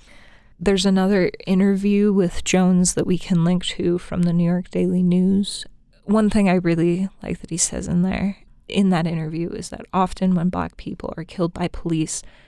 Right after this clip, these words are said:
people say they died, which is a very passive way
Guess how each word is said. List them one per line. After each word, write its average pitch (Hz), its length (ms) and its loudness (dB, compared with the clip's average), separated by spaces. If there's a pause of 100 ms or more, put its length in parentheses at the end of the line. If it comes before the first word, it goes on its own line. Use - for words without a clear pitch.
(160)
people 196 300 -2
say 170 480 -2
they 175 220 -2
died, - 580 -6 (600)
which 180 200 -4
is 175 240 -2
a 180 60 -4
very 175 240 -4
passive 185 640 -8
way - 160 -2